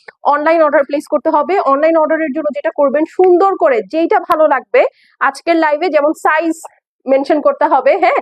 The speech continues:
স্ক্রিনশট নিবেন, স্ক্রিনশটের সাথে অ্যাড্রেস, ফোন নাম্বার, সাইজ অবশ্যই মেনশন করে দিবেন, ঠিক আছে? আজকে হচ্ছে গজালের স্টিচ টু পিস দেখাবো, কট সেট। ওকে, যদিও অনেক পিসেস already ভিডিওটা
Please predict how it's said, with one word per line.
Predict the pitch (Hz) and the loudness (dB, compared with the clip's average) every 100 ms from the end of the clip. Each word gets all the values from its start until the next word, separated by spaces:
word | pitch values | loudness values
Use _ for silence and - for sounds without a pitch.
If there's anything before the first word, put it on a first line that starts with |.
| - _ _ - | -6 _ _ -8
স্ক্রিনশট | 339 339 349 370 359 320 | -2 0 0 0 -2 -4
নিবেন, | 254 381 403 | -2 -2 -4
স্ক্রিনশটের | - 339 339 349 320 359 | -4 -2 -2 -4 -4 -4
সাথে | 339 - 381 - | -6 -2 -4 -2
অ্যাড্রেস, | 254 233 311 330 302 | -4 -2 -4 -2 0
ফোন | 262 262 | 0 0
নাম্বার, | 262 349 - | -2 -4 -2
সাইজ | 247 247 269 | -2 0 -2
অবশ্যই | 247 294 381 233 | -4 -4 -2 -2
মেনশন | 220 254 240 | -2 -4 -2
করে | 220 214 | -4 -4
দিবেন, | 190 190 | -6 -6
ঠিক | 277 302 | -4 -4
আছে? | 302 440 - _ _ - | 0 -2 -4 _ _ -6
আজকে | 262 - 311 | -6 0 0
হচ্ছে | 302 392 254 | 0 -2 0
গজালের | 269 262 294 330 - | 0 0 -2 -2 -6
স্টিচ | - 339 381 - - - - - - _ | -8 -4 -4 -6 -12 -10 -10 -14 -20 _
টু | 359 392 | 0 2
পিস | 359 - | 0 0
দেখাবো, | - - 294 381 - | -2 -2 -2 -2 0
কট | 285 269 - | 0 0 -4
সেট। | 240 180 196 277 | -4 -4 -4 -4
ওকে, | - 359 233 | 0 0 0
যদিও | 285 285 370 403 - - 311 | -2 0 0 -2 -4 -2 0
অনেক | 330 370 440 403 - | 2 0 0 -2 -2
পিসেস | 349 359 415 440 - 285 | -2 2 0 2 2 0
already | 285 302 339 262 | 0 -4 -4 -4
ভিডিওটা | 262 277 294 294 | -6 -2 0 0